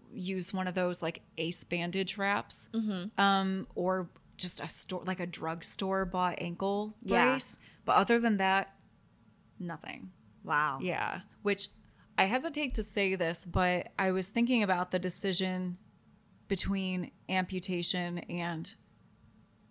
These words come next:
Speaker 1: leg lengthening
Speaker 2: Uh-huh.
Speaker 1: surgery and just all, like, if I were making the decision today, what would go into that? And I don't, I don't, I can't speak to the other side because I don't know what it's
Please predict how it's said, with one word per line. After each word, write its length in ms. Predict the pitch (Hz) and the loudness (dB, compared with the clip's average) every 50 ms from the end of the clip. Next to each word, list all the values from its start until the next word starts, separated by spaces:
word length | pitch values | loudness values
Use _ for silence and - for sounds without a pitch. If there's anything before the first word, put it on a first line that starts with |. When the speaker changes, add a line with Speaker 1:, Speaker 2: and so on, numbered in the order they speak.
| _ _ - | _ _ -10
Speaker 1:
leg 240 | - 165 180 175 165 | -2 0 0 0 0
lengthening 640 | 180 160 160 165 - 156 151 160 147 147 147 170 170 | 0 -4 -4 -4 -4 -4 -2 -2 -2 -2 -4 -6 -4
Speaker 2:
Uh-huh. 140 | 180 185 175 | -4 -4 -2
Speaker 1:
surgery 720 | 180 175 208 196 196 190 175 170 156 143 139 131 113 175 - _ _ - - - - - - _ - - _ _ _ _ _ _ | 0 2 4 4 4 2 0 -2 -2 -2 -2 -2 -4 -6 -10 _ _ -20 -20 -20 -20 -20 -20 _ -20 -20 _ _ _ _ _ _
and 240 | - 180 180 180 180 | 0 0 2 2 0
just 320 | 170 180 170 170 - - - - | 0 0 -2 -2 -2 -4 -2 0
all, 320 | 170 175 175 180 185 180 - | 2 4 4 4 2 0 0
like, 300 | 185 208 - - 185 226 | 0 0 0 0 0 0
if 160 | 220 214 - | 0 2 4
I 120 | 233 240 | 4 4
were 120 | 247 233 208 | 6 6 4
making 320 | 202 196 190 - 208 196 | 4 4 2 2 -2 0
the 80 | 185 180 | 0 -2
decision 460 | 170 175 - - 185 175 175 185 180 | -2 -4 -6 -4 -4 -4 -4 -4 -4
today, 560 | - 180 170 175 143 127 156 165 175 196 208 _ _ - - _ - - - - - | -6 -6 -4 -4 -2 -2 -2 -2 -4 -4 -6 _ _ -20 -20 _ -20 -20 -20 -12 -4
what 240 | 185 180 175 131 - | 2 2 2 2 2
would 140 | 190 175 | -2 0
go 160 | 165 180 175 175 | 2 0 0 0
into 260 | 175 180 180 - 208 | -2 -6 -4 -4 -2
that? 400 | 202 220 226 233 240 240 - - _ - - - - - - _ _ _ _ _ - - - _ _ - - _ _ _ _ _ _ - _ - - | 2 2 4 4 2 0 -2 -8 _ -20 -20 -20 -20 -20 -20 _ _ _ _ _ -20 -20 -20 _ _ -20 -20 _ _ _ _ _ _ -20 _ -2 2
And 120 | 202 208 | 4 6
I 180 | - - 202 247 | 8 8 8 8
don't, 260 | 285 277 269 - - - | 8 6 6 4 2 4
I 100 | - 226 | 6 6
don't, 220 | 269 294 285 262 - - | 8 8 6 4 6 4
I 80 | 220 | 4
can't 280 | 220 - 285 294 - - | 6 6 2 2 2 2
speak 360 | - - - - 254 269 - | -2 -4 0 0 0 0 0
to 120 | - - 247 | -2 -2 2
the 120 | 233 - - | 2 2 2
other 180 | 202 214 214 | 2 0 0
side 380 | 208 - - 190 185 196 240 240 | -2 -2 -2 0 0 0 0 0
because 260 | 240 220 - 202 190 | 0 0 0 0 4
I 140 | 202 190 202 | 4 4 4
don't 260 | 214 214 196 - 190 | 4 2 0 0 0
know 220 | 190 185 185 190 202 | 0 0 2 0 0
what 240 | 214 220 233 233 247 | 2 0 0 0 0
it's 300 | 240 240 - - - | -2 -4 -6 -12 -12